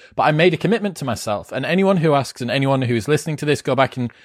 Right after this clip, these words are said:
just search Modern Wisdom Sobriety. It'll pop up wherever you're listening. Um, what I tell everyone who wants to go sober, who says, "I, I want some of those gains," is pick an amount of time you're going to do it for.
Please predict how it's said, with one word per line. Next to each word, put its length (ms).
just 160
search 300
Modern 240
Wisdom 260
Sobriety. 460
It'll 120
pop 220
up 100
wherever 220
you're 100
listening. 320
Um, 400
what 460
I 60
tell 340
everyone 500
who 160
wants 360
to 80
go 120
sober, 380
who 100
says, 240
"I, 120
I 60
want 180
some 140
of 40
those 180
gains," 440
is 380
pick 400
an 100
amount 340
of 100
time 300
you're 100
going 160
to 60
do 200
it 100
for. 280